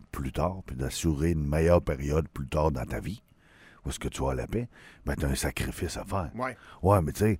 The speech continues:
Speaker 1: moi, dans mon cas, je veux dire, j'ai découvert avec les années, quand tu dis personnalité publique, je me rendais pas compte de ça, moi.
Speaker 2: Ouais.
Speaker 1: Moi, là, je suis dans, tout seul dans ma tête, n'importe où, puis regarde, j'arrive là, puis, puis à un moment donné, je me suis rendu compte que tu peux faire, dire des choses qui vont a-, a-,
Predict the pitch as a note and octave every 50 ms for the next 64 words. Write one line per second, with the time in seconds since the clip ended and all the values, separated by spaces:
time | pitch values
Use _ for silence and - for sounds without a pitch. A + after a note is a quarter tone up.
0 | - - - - - - - F2+ G2 B2+ D#3 C3+ A#2 G2 F2+ F2 E2 D#2+ - -
1 | A#2+ B2+ C3 C#3 C3+ A#2 - - - C2+ C#2+ D#2+ E2 D2 E2 G#2 F#2 D#2 D2 E2+
2 | D#2 D2+ F#2 - - E2+ E2 G#2 A#2+ B2+ A2+ G2 D#2+ D2+ D2 - D2+ D#2 D2 C#2
3 | C#2 C#2+ E2+ A#2 A#2 - E2 C#2 - - C2 C2 D2 G2+ F2+ - D#2 - - E2+
4 | D#2+ D2+ D2 C#2+ C2 - - A#2 - C2 A#1+ A#1+ F2 G2 - - F#2 - - D2
5 | G#2+ A2+ - - - - - D#2 F#2 F2+ D2+ - - F2 F#2 D#2+ C#2 C2 - -
6 | - - F#2+ E2 - - - - - A#2+ A2+ - - - - - - C2+ C#2+ C#2+
7 | C#2 - - - - A2+ A2 F2 D2 C#2 C#2 - - E2+ F2 F2 C#2+ C#2 - -
8 | - - - - F#2 F2+ - - - - D2+ D2+ C#2+ A1+ B1+ C2 D2 D2+ C2+ A#1
9 | C#2+ F2+ G2 E2+ - - - - _ _ - - - - - - - - - -
10 | - - - - - C2 C2 D2 D#2+ E2 E2 D#2 D2 F2 B2+ C3+ A2+ F#2 E2 D2
11 | - - C#2 D#2 D#2 C#2+ B1+ - - G2+ A2+ B2+ A2 - F#2 G2 A2 A#2 A2 G#2+
12 | - _ _ _ _ _ - _ _ - - - - E2 D2+ - F2+ F#2 G2 G#2+
13 | A2 G2 E2 D2+ F2 F#2 E2+ D#2 D#2 C#2 - - E2+ G#2+ A2+ - - - D2 D2
14 | D2+ D2+ C#2 C#2+ A#1+ A1 C#2 C#2 B1+ A#1 B1+ -